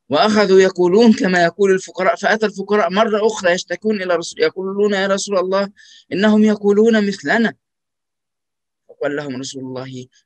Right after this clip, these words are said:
"ذلك فضل الله يؤتيه من يشاء." حتى العاجز من الصحابة كان يتسابق ويتنافس. انظروا إلى سيدنا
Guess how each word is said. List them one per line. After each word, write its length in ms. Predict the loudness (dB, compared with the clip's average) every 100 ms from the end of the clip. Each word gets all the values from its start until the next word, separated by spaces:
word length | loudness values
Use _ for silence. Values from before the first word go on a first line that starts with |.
| _
"ذلك 380 | -2 -2 -4 -10
فضل 320 | -10 -8 -6
الله 400 | -8 -6 -8 -8
يؤتيه 480 | -12 -16 -20 -18 -16
من 220 | -18 -16
يشاء." 240 | -14 -16 _ _ _ _ _ _ _ _ _ _ _ _ _ _ _ _ _ _ _ _ _ _ _ _ _ _
حتى 640 | -4 -4 -6 _ -2 -2 -4 _ _ _ _
العاجز 800 | -4 0 2 4 4 4 0 -2
من 160 | -2 -2
الصحابة 800 | -2 -4 -6 -2 -2 0 -2 -4 _ _ _ _ _ _ _ _ _ _ _ _ _
كان 200 | 2 4
يتسابق 760 | 4 2 0 2 4 4 4 2
ويتنافس. 920 | -2 0 -2 0 -2 -6 -14 -16 -18 _ _ _ _ _ _ _ _ _ _ _ _ _ 2
انظروا 360 | 4 4 2
إلى 280 | 2 0 -2 -6 _
سيدنا 500 | -4 -2 -2 -4 -6